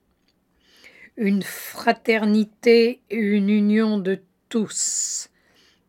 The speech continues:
dans la foi et la discipline, une spiritualisation de la vie et de la société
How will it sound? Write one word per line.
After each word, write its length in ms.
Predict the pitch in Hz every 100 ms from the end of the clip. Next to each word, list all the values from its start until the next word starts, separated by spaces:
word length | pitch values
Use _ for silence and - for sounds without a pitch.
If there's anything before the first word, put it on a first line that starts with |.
| _ -
dans 220 | 202 190
la 180 | 185 180
foi 1000 | - - - - - - 220 208 202 - _ _ _ _ _ _
et 120 | 214 190
la 180 | 185
discipline, 1400 | 156 147 226 240 - - 208 - 208 196 196 170 147 139 147 156 - _ _ _ _ _ _ _
une 200 | 208 185
spiritualisation 1700 | 185 - - - 240 240 208 - 226 220 214 202 202 - - - 226 226
de 160 | 185
la 240 | 196 190 190
vie 640 | 156 156 156 190 220 226 _ _ _ _ -
et 120 | 196
de 160 | 160 190
la 220 | 185 170
société 1600 | - 185 - 269 254 - - 262 202 - _ _ _ 190 185